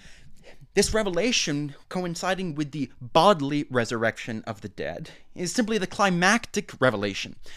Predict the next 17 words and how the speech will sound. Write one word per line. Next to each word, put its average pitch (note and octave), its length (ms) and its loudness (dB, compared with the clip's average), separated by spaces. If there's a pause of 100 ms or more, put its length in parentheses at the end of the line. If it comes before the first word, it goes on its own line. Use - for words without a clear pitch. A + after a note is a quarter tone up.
(140)
of D#3 120 0
what F#3 120 2
is E3+ 100 2
pre-, - 420 -2
manifest D#3+ 600 0
each G#3+ 260 -2
time B2+ 280 -2
that A#2 120 -10
Jesus A#2+ 320 -4
specifically G3+ 840 -4
or - 100 2
specially F#3+ 520 -2
inspects - 500 0
the C3 100 0
world G2 360 -4 (260)
and B2+ 180 0
renders G#2+ 460 -2